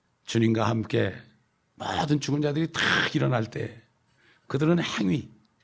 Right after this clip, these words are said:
행위. 여러분, 양심 때 있죠, 양심. 양심 시대에는 말이죠, 양심에 따른 행위로 심판받습니다.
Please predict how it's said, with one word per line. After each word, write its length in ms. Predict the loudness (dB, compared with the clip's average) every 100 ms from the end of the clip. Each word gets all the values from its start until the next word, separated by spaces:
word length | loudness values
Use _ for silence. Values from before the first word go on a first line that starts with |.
| _ _ _ _ _ _ _ _ -6
행위. 280 | -4 -4 -2
여러분, 360 | 0 2 2
양심 420 | 4 4 2 0
때 120 | 0 -2
있죠, 200 | 0 0
양심. 480 | 2 2 0 -4 -10 _ _ -20 -20 -20 -20 -6
양심 380 | 0 2 2 0
시대에는 400 | 0 2 4 6
말이죠, 520 | 4 4 0 -2 -4 -14 _ _ -20 -6
양심에 520 | 0 2 4 4 2 2
따른 300 | 0 2 0
행위로 420 | -2 0 2 4
심판받습니다. 1040 | 2 2 2 0 -2 -2 -4 -4 -10 -14